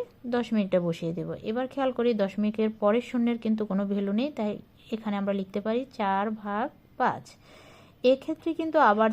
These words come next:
চারকে পাঁচ দিয়ে ভাগ করতে হবে, অর্থাৎ ছোট সংখ্যাটাকে বড় সংখ্যা দিয়ে ভাগ করতে হবে। তাহলে আমরা রাফে একটু ভাগটা করে দেখি। পাঁচ দিয়ে আমরা চারকে ভাগ করব। প্রথমে শূন্য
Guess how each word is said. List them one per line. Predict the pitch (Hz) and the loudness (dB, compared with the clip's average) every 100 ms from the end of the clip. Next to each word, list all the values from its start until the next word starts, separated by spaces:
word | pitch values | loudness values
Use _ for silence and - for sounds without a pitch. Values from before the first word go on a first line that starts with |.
| 220 | 0
চারকে | - 233 247 - 277 277 | 0 2 2 -2 -4 0
পাঁচ | 220 214 202 | 4 4 4
দিয়ে | 214 196 | 2 2
ভাগ | 185 - | -2 -2
করতে | 185 180 | -4 -2
হবে, | 180 190 | 0 0
অর্থাৎ | 190 285 - | 0 -2 -2
ছোট | 240 | -2
সংখ্যাটাকে | 254 226 220 220 214 220 320 | 0 -2 -2 -2 -2 -2 0
বড় | 254 220 220 | 2 2 0
সংখ্যা | 202 196 | -4 -2
দিয়ে | 196 262 302 | 0 0 0
ভাগ | 233 180 180 | -4 -4 -6
করতে | 175 180 | -4 -4
হবে। | 175 180 180 | -4 -4 -4
তাহলে | 190 190 | -4 -2
আমরা | 185 185 233 349 - - - | -2 -2 -4 -4 -12 -20 -4
রাফে | 226 233 220 | -4 -2 -4
একটু | 220 196 | -4 -4
ভাগটা | 180 - 196 | -4 -4 -6
করে | 185 190 | -2 -2
দেখি। | 185 190 240 339 - - - - - - - | -2 -2 -4 -8 -14 -20 -20 -20 -20 -18 -2
পাঁচ | 226 240 254 240 | 0 0 -2 -4
দিয়ে | 285 285 | -2 0
আমরা | 226 214 220 | 0 0 -2
চারকে | - 262 269 254 214 180 | -2 0 0 0 -2 -2
ভাগ | 170 - | -4 -4
করব। | 165 147 139 - - - _ _ - _ - - - _ - - | -6 -6 -8 -12 -20 -20 _ _ -20 _ -20 -20 -20 _ -18 -4
প্রথমে | 247 247 294 | -4 0 -4
শূন্য | 285 214 | 0 0